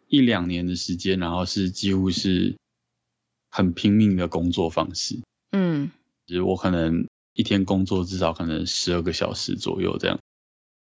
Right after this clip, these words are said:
Speaker 1: 或者更多这样。
Speaker 2: 所以现在，呃，现在做的这个研究，上次有跟你聊过嘛？你现在是做那个糖尿病的细胞治疗，就是三D的 cell culture，是吗？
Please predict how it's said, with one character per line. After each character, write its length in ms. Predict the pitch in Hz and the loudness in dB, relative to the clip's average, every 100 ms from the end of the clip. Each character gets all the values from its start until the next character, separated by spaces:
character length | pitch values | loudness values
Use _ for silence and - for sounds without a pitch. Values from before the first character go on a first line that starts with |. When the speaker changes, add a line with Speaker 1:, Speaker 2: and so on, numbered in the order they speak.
| _ | _
Speaker 1:
或 120 | 90 | -6
者 100 | 87 | -2
更 260 | 87 85 85 | 0 0 0
多 320 | 87 90 - | -2 -2 -4
这 60 | - | -8
样。 80 | - _ _ _ _ _ _ _ _ - | -10 _ _ _ _ _ _ _ _ -14
Speaker 2:
所 260 | - 214 | -2 2
以 240 | 247 277 165 | 4 4 2
现 400 | - - 226 196 | 0 2 4 4
在， 420 | 196 214 180 160 - | 2 2 4 2 2
呃， 360 | 156 139 131 185 | 0 2 0 -2
现 400 | - 254 196 185 | 0 2 2 2
在 460 | 214 190 170 156 147 | 2 2 2 0 -4
做 300 | - 202 151 | -2 0 0
的 340 | 139 135 127 | 0 0 0
这 180 | 135 - | -2 -4
个 560 | - 139 120 95 - - _ | -2 0 0 -2 -4 -8 _
研 280 | 160 143 151 | -2 0 0
究， 340 | - 208 165 151 | 0 0 0 0
上 220 | 226 208 | 0 0
次 280 | - 220 165 | 2 -2 0
有 280 | 147 78 | -2 -2
跟 200 | - 175 | -2 0
你 100 | 175 | 0
聊 240 | 147 101 76 | 0 -4 -4
过 220 | - 156 | -4 -4
嘛？ 180 | 123 - | -4 -6
你 80 | - | -4
现 140 | 202 | -2
在 120 | 202 | -2
是 160 | 202 196 | -2 -4
做 260 | - 180 | -2 0
那 140 | 165 165 | 0 0
个 280 | 147 139 - _ _ - | -2 -4 -6 _ _ -8
糖 260 | - 151 | -2 0
尿 220 | 185 180 | 2 0
病 280 | 165 180 160 | -2 -2 -2
的 280 | 143 101 - - _ _ | -2 -2 -4 -8 _ _
细 300 | - - 208 | -4 -2 0
胞 260 | 170 160 170 | 0 -2 -2
治 300 | - - 156 | -2 -2 -2
疗， 180 | - - | -4 -4
就 160 | 165 | -4
是 140 | 165 160 | -4 -4
三 340 | - 156 160 | -4 -2 -2
D 220 | 160 147 | -2 -4
的 340 | 147 127 123 - | -2 -2 -4 -4
cell 340 | - 151 147 | -4 -4 -4
culture， 520 | - 135 139 - - | -4 -4 -4 -6 -8
是 180 | - - | -8 -6
吗？ 300 | - - - | -6 -6 -10